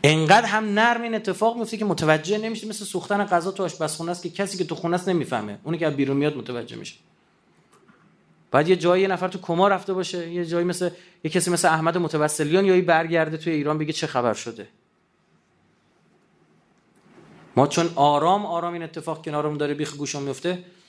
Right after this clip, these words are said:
متوجه نمیشیم. ما هنوز نتونستیم در کسایی که تئوریزه کردن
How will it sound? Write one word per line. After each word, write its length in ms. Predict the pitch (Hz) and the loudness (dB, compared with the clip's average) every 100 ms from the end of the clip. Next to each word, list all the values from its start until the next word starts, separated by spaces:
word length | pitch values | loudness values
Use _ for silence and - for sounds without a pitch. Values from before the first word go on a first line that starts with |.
| _ - | _ -10
متوجه 400 | - 127 123 160 | -2 0 0 -4
نمیشیم. 440 | 196 240 - 147 127 _ _ _ _ _ _ - _ 139 | -4 -6 -8 -10 -12 _ _ _ _ _ _ -20 _ 2
ما 160 | 202 | 2
هنوز 420 | 220 - 175 214 | 2 0 2 2
نتونستیم 760 | 208 - 370 277 - 247 220 202 180 | 2 2 0 0 0 -2 -6 -10 -2
در 240 | 175 165 - _ _ _ | 0 0 -6 _ _ _
کسایی 300 | - 156 220 | -4 2 2
که 60 | 226 | 2
تئوریزه 600 | 233 185 170 170 170 240 | 2 4 6 4 2 2
کردن 560 | 262 214 202 196 190 | 4 4 2 -2 -6